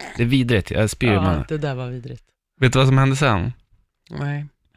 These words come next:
Speaker 2: Han svarar.
Speaker 1: Nej, så skrev jag så här: "Den här appen där man kan se sånt där, det är det värsta jag varit med om." Och så, inget mer än så.
Speaker 2: Mm.
Speaker 1: Sen, efter en stund går jag in och kollar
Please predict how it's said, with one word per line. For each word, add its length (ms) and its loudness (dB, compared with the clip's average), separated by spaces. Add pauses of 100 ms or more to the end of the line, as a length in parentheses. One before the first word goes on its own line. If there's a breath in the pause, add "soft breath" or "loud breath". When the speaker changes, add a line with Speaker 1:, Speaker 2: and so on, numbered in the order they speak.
Speaker 2:
Han 60 -12
svarar. 240 0
Speaker 1:
Nej, 100 2
så 100 0
skrev 160 2
jag 100 2
så 60 0
här: 100 0
"Den 140 2
här 160 4
appen 800 0
där 100 4
man 220 4
kan 280 2
se 260 2
sånt 200 0
där, 120 2
det 60 2
är 60 4
det 80 2
värsta 380 0
jag 40 4
varit 140 0
med 220 4
om." 120 0 (120)
Och 80 -8
så, 160 0 (600)
inget 220 0
mer 100 4
än 100 2
så. 240 -2 (600 soft breath)
Speaker 2:
Mm. 400 2 (1600 soft breath)
Speaker 1:
Sen, 500 2 (120)
efter 260 2
en 80 4
stund 300 2
går 80 4
jag 80 4
in 80 2
och 80 2
kollar 640 2